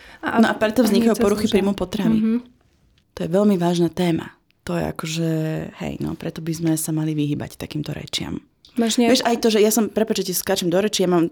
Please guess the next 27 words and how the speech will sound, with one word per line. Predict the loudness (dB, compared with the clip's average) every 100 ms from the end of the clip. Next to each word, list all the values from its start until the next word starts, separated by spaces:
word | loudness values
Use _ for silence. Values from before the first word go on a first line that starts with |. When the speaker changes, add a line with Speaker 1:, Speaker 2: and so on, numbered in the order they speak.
| -2 0
Speaker 2:
talk | 2 0 0
show, | -4
kde | -2 -2
sme | 0 0
mali, | 2 2 2 0 -6 -20 -12
eh, | -2 0 2
hostku | 2 0 -2 -2 2 2
práve, | 2 0 0 2
eh, | 2 2 0 -2 -2
slečnu, | -2 -2 -2 -4
ktorá | -2 -2
trpela | -2 -4 -4 -4
týmto | -4 -6
poruchou | -2 -2 -2
príjmu | -4 -6 -6
potravy, | -4 -2 0 0
začala | -2 -4 -4 -6
chudnúť. | -4 -2 2 2 2 -6 -20 -18 -20 -10
Všetci | -2 2 4 4 4
ju |
začali | 4 2 2 0
chváliť | 0 0 2 2 0 -2 -12 -14 _ _ _ _
a | -8
to | -4 0 4
bol | 4
spúšťač. | 2 2 4 4 2 -4 2 2
Speaker 1:
Mhm. | 2 0 -2 -4